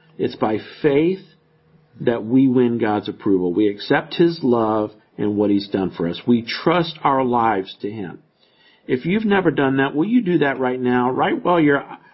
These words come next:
head's bowed, your eyes are closed, will you just say to God, "God, I want to switch the focus of my life starting here from living for the approval of other people,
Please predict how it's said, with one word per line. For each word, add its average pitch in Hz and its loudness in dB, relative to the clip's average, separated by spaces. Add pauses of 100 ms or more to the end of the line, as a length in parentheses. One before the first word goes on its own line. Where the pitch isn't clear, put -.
(200)
head's 165 0
bowed, 151 2
your 127 2
eyes 160 0
are 165 -4
closed, 139 0
will 131 0
you 185 -4
just 156 -4
say 147 2
to 143 0
God, 127 0
"God, 151 0 (920)
I 156 2
want 185 4
to 143 -4 (100)
switch 185 -2
the 147 0
focus 165 0
of 151 -4
my 151 0
life 127 0 (180)
starting 143 0
here 135 -4 (920)
from 131 4
living 165 4
for 170 2
the 147 6
approval 143 2
of 123 -2
other 139 2
people, 220 -4